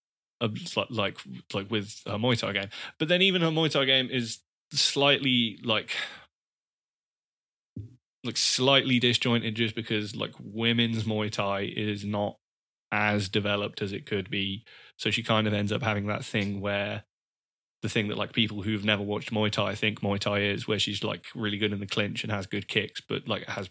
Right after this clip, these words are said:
whack boxing and, like, no,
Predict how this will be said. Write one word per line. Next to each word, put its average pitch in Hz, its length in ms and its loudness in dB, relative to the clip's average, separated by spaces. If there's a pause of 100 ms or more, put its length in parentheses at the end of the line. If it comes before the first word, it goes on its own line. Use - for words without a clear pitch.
(140)
whack 104 460 -6
boxing - 560 -4
and, 110 380 -10 (560)
like, 104 200 -6 (200)
no, 107 420 0